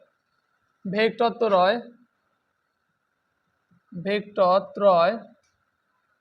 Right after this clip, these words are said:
সমতলীয় হবে কিনা, সমতলীয়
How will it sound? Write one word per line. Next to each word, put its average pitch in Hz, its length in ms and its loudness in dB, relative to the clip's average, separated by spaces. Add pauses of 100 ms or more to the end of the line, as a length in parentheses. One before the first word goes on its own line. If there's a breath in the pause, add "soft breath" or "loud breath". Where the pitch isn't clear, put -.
(3750)
সমতলীয় 226 840 0
হবে 220 260 4
কিনা, 165 220 -8 (1400)
সমতলীয় 208 760 0